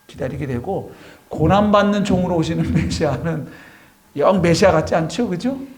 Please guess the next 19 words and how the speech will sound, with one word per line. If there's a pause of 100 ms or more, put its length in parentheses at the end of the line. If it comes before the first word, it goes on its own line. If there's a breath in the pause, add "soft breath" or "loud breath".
(200)
예. (460 loud breath)
근데
놀라운
건
예수님은
침례
사건을
통해서 (380 loud breath)
왕으로
오시는
메시아와 (300 loud breath)
고난받는
종으로
오시는
메시아가
침례
사건에서
어떻게
됩니까?